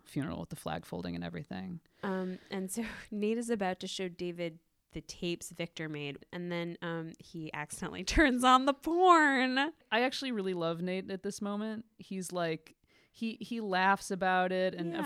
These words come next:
Speaker 1: course
Speaker 2: Yeah.
Speaker 1: David, like, like, is freaking out and running, and, and, <laughs> and Nate is like, "Dave, it's okay, I watch porn too."
Speaker 2: Aw.
Speaker 1: And it's really cute. Like, I,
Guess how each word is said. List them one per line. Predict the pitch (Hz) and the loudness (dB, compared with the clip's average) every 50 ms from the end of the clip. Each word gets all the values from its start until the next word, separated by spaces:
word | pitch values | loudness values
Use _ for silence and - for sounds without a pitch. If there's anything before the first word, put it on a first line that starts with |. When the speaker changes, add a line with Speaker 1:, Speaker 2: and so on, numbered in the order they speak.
| 254 233 | 2 4
Speaker 1:
course | 262 262 202 | 4 4 4
Speaker 2:
Yeah. | 202 196 | 4 4
Speaker 1:
David, | 202 208 208 196 208 202 | 6 6 6 6 4 2
like, | 196 190 185 180 - - - | 4 2 2 0 0 -6 -6
like, | 196 180 170 - - | -4 -4 -4 -4 -6
is | 196 180 - | -8 -6 -6
freaking | - - - - 196 190 175 196 185 | -6 -10 -8 -6 -4 -2 0 0 0
out | 185 185 | 0 -2
and | 185 180 165 | -2 -4 -2
running, | 175 175 175 175 180 180 175 | -2 0 0 0 0 -2 -2
and, | 170 175 170 | -4 -4 -4
and, | - 196 180 185 180 180 - 190 | -4 -4 -2 -2 -4 -4 -6 -6
<laughs> | 165 | -2
and | - 226 214 202 | 2 2 4 4
Nate | 208 202 214 202 | 4 4 2 0
is | 214 202 185 | -2 -4 -2
like, | 208 214 220 - _ _ - | -2 -2 -2 -4 _ _ 0
"Dave, | 269 277 285 277 254 | 2 2 2 2 0
it's | 247 - 285 | -2 2 2
okay, | 277 277 - 285 311 269 | 2 2 2 0 2 4
I | 254 240 | 4 6
watch | 233 240 302 254 247 - | 6 4 4 2 0 -4
porn | - - - 254 247 247 233 233 | -10 -6 -4 -2 0 0 -2 -2
too." | - - 262 247 233 208 180 170 185 180 _ - - - - - - 330 | -4 -4 -6 -4 -4 -4 -4 -6 -8 -10 _ -20 -20 -20 -20 -16 -8 -2
Speaker 2:
Aw. | 320 294 262 240 | 0 2 4 6
Speaker 1:
And | 226 226 220 220 220 220 220 | 6 6 8 8 6 6 6
it's | - 285 | 4 4
really | 294 320 330 | 2 0 -2
cute. | 277 - - - 262 240 190 - | -4 -6 -2 -2 0 0 -2 -2
Like, | 220 208 208 202 | 0 0 2 2
I, | 214 214 | 2 2